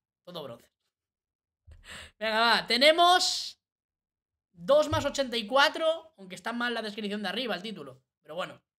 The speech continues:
<laughs> ¿Te imaginas? Chicos, tenemos calidad. Toma calidad, todos sobres de bronce. <laughs> A ver, arriba pone que solo es uno y abajo pone que son dos. ¿Cuántos son?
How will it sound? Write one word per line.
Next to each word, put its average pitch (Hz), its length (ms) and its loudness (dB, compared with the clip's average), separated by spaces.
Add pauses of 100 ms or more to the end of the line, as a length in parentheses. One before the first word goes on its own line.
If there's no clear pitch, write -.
(2250)
<laughs> - 400 -20
¿Te 226 80 -18
imaginas? 226 520 0 (180)
Chicos, 370 440 4
tenemos 311 340 2
calidad. 240 680 4
Toma 254 400 -2
calidad, 220 440 -6
todos 208 220 -8
sobres 226 180 -8
de 214 80 -6
bronce. 151 480 -14 (400)
<laughs> - 760 -6 (680)
A 220 140 0
ver, 208 300 0
arriba 320 380 6
pone 269 260 2
que 226 160 -2
solo 330 240 0
es - 160 4
uno 349 300 0
y 285 80 0
abajo 294 260 0
pone 320 220 -2
que 269 100 -4
son 269 200 0
dos. 151 380 -8
¿Cuántos 294 400 -2
son? 330 240 4